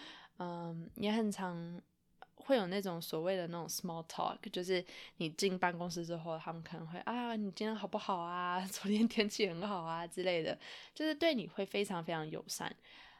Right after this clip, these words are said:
然后整体的职场文化也很，也很悠哉放松，嗯，最主要是他们会尽量让你觉得说你是被尊重的，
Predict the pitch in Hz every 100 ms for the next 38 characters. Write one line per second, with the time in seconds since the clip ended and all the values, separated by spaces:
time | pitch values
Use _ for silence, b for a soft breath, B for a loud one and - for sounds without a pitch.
0 | B - 180 208 214 208 190 190 _ _
1 | _ _ _ _ _ _ - 226 220 269
2 | 269 196 170 170 190 - - 214 - 185
3 | 170 165 - 208 180 - 170 175 - 190
4 | 160 - - - - - _ _ - -
5 | 240 254 226 175 185 180 185 - 170 170
6 | - 196 165 160 - 160 160 165 b b
7 | b b 175 170 170 170 - - - -
8 | - - - - 262 208 175 196 208 208
9 | 214 202 180 208 190 170 - - 220 196
10 | 190 180 180 185 165 165 - 147 160 -
11 | 170 165 170 - - 175 175 165 - 160
12 | 160 175 - -